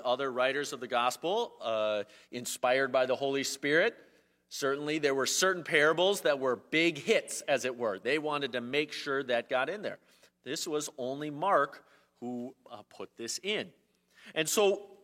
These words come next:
we read this, and it's a short parable. It's kind of small. But for me, it's a parable of hope. It's a parable of hope because it is a reminder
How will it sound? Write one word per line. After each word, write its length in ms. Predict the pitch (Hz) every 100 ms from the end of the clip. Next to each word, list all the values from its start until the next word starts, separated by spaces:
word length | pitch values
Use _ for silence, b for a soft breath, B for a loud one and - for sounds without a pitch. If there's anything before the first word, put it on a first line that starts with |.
| _ -
we 140 | 175
read 320 | 165 285 330
this, 300 | 135 123 -
and 100 | 160
it's 120 | 123 117
a 40 |
short 560 | - - 170 160 160 -
parable. 640 | 139 135 135 175 226 - _
It's 100 | -
kind 260 | - 104 98
of 80 | -
small. 640 | - 110 95 123 208 _ _ _ _ _ _ b b b 156
But 360 | 277 277 - - - _ _ _ _ _
for 100 | 170
me, 280 | 180 320 233
it's 160 | 165
a 40 | 170
parable 560 | - 139 131 139 160 -
of 120 | 170
hope. 400 | - 285 - - _ _ _ _ _ _ _ _ _ _ _ _ _ _ _ _ _ _ b b
It's 140 | 196 190
a 60 |
parable 320 | 247 262 240
of 80 | 214
hope 280 | - 262 254
because 440 | 214 - 185 175 -
it 140 | 185
is 160 | 175 170
a 80 | 165
reminder 920 | 160 151 185 247 269 180 120 131